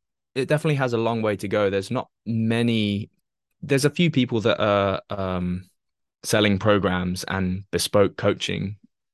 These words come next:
uh, for strength and conditioning, specifically for parkour. Um, it's, well, that, that's the,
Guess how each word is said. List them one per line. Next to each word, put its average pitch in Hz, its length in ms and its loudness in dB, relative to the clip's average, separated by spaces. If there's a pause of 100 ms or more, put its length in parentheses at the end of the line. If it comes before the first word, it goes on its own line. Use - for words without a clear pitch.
(240)
uh, 90 240 -4 (240)
for - 140 -12
strength 104 320 -4
and 98 120 -2
conditioning, 92 600 -4 (340)
specifically 98 640 -2
for 92 240 0
parkour. 92 560 -2 (680)
Um, 101 420 0 (2250)
it's, - 440 0 (1400)
well, 160 140 4
that, 196 180 0
that's 180 280 0
the, 175 180 0